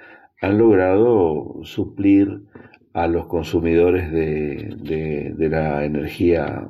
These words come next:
de la producción energética de Rusia, ¿no? Que como consecuencia de lo que sucede en Ucrania han cortado la, la adquisición de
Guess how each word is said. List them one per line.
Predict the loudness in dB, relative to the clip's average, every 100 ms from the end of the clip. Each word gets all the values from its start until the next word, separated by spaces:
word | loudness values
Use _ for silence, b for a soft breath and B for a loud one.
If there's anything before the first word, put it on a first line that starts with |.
| -18 _
de | -4
la | -2
producción | -2 -2 0 0
energética | 0 -2 -2 -2 -2
de | 0
Rusia, | 2 2 0 -8
¿no? | -6 -6
Que | -6
como | -6 -8 -6
consecuencia | -8 -6 -4 -4 0 0 -2 -4 B B B B B B
de | 0
lo | 2 2
que | -2
sucede | -8 -4 0 2
en | 0
Ucrania | 0 0 0 0 0 -2 -6
han | -8 -6 -6 -10 -16 _ -4
cortado | -4 -4 -2 0 2 2 2 0 -4 b b b -8
la, | -4 -2 -4 -6 -10 -8
la | -2 -2
adquisición | -2 -4 -6 -6 -4 -2 -2 -2
de | -4 -4 -8